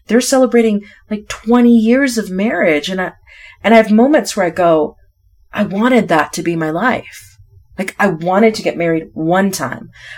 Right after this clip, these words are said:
I wanted to have children with one person, be married one time, and in twenty years, ha-,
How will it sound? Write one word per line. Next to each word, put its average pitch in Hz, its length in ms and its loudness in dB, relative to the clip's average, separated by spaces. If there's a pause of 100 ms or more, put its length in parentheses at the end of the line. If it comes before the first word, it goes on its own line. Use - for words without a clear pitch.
(100)
I 165 140 2
wanted 214 260 2
to 208 60 -2
have 190 160 -2
children 175 360 -4
with 151 240 -4
one 165 680 2
person, 185 360 -2
be 170 120 -4
married 156 320 -4
one 185 300 -2
time, 160 400 -4 (340)
and 170 100 -2
in 160 180 -2
twenty 196 460 -2
years, 165 340 0
ha-, - 220 -14